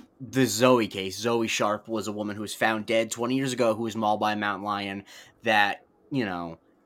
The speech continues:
Connors didn't really accept the, the case, and cle-, that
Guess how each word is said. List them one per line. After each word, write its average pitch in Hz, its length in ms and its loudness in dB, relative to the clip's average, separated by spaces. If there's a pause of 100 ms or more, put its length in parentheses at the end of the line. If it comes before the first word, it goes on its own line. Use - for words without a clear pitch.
(520)
Connors 131 680 4
didn't 120 280 -2
really 104 220 -2
accept 139 420 0
the, 110 120 -10 (120)
the 98 200 -14 (220)
case, 202 540 0 (380)
and 131 720 2 (1120)
cle-, 170 260 4 (120)
that 147 260 4